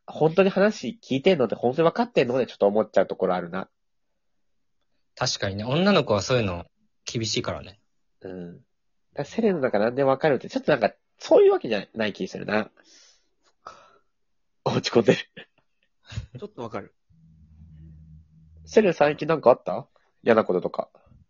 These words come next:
Speaker 3: いや、なんで俺に話するんだよ。でもわかるわ、その感じ。
Speaker 1: <laughs> いや、違う違う。これ普通に共感してほしくなくて、普通に喋ってほしくて言ってるから。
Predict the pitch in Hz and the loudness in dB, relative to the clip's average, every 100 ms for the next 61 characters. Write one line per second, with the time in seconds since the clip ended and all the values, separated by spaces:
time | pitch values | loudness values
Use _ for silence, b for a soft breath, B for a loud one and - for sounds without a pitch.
0 | _ _ _ 127 151 214 208 190 185 180 | _ _ _ -6 -2 2 2 2 2 2
1 | 143 123 98 - - _ _ _ - 143 | 0 -2 -4 -12 -18 _ _ _ 2 4
2 | 139 151 185 147 131 131 120 131 117 120 | 4 6 8 8 6 2 -4 -8 -10 -12
3 | - - 175 170 - - 139 127 107 - | -10 -2 8 8 8 4 2 2 -4 -6
4 | - 196 208 311 349 359 185 180 170 190 | -4 0 8 10 10 8 8 8 6 4
5 | 180 180 180 185 - 117 113 - - 147 | 6 4 4 2 2 0 2 -2 -2 0
6 | - 175 190 117 - 98 107 - 104 98 | 4 4 6 2 2 0 0 2 2 4
7 | 90 | 4